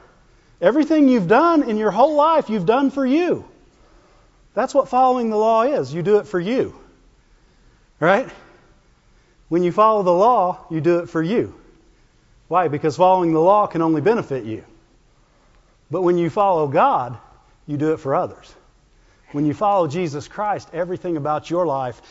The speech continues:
is now someone else. Everything about you. He said, "If you want to be a follower of me, you must deny yourself, take up your cross, and follow me." Amen? You gotta deny yourself.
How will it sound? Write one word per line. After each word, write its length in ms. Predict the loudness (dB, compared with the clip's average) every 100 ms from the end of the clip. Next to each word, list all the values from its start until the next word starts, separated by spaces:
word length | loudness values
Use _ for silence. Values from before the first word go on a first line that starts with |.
| _
is 140 | -8 -6
now 200 | -4 -4
someone 380 | -4 -6 -4 -6
else. 540 | -8 -12 -20 -20 -20 _ _ _ _ -2
Everything 480 | 0 0 0 0
about 260 | 0 -2 0
you. 200 | -2 -4 -10 -4
He 100 | -2
said, 300 | 2 0 0 -12 -6
"If 180 | -4 0
you 100 | 0
want 140 | 2
to 20 |
be 120 | 2
a 60 | 0
follower 360 | 2 2 2 0
of 60 |
me, 140 | 0 0
you 80 |
must 160 | -2 -4
deny 360 | -2 0 2 0
yourself, 560 | -4 -6 -4 -4 -6 -16 _
take 220 | -4 -2
up 160 | -4 -6
your 100 | -10
cross, 640 | -4 -2 -2 -4 -12 -16 -20 _ _ _ _ _ _
and 140 | -14
follow 280 | -8 -6 -6
me." 240 | -10 -12 -14 -20 _ _ _ _ _ _ _ _ _ _ _ _ -10
Amen? 380 | -6 -2 -4 -6 -12
You 80 | -6
gotta 200 | -4 -4
deny 340 | -4 -4 -4 -4
yourself. 600 | -8 -10 -10 -12 -20